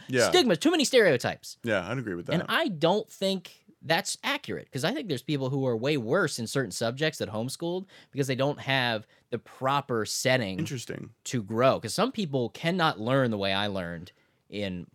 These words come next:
Speaker 2: homeschool. Some people need that group atmosphere. They need that one-on-one
Speaker 1: Hmm.
Speaker 2: professional teacher.
Speaker 1: Mm-hmm.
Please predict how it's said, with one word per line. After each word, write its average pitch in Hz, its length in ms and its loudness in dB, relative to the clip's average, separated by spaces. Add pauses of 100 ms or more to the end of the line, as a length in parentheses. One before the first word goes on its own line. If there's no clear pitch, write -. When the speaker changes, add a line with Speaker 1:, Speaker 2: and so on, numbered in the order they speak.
(120)
Speaker 2:
homeschool. 107 680 -6 (640)
Some 143 200 -2
people 147 220 0
need 120 340 0
that 101 180 0
group 117 180 -2
atmosphere. 98 380 -2
They 101 100 -6
need 123 140 0
that 110 160 -2
one-on-one 101 520 -2
Speaker 1:
Hmm. 98 80 -10
Speaker 2:
professional 113 640 -2
teacher. - 360 -6
Speaker 1:
Mm-hmm. 120 420 -2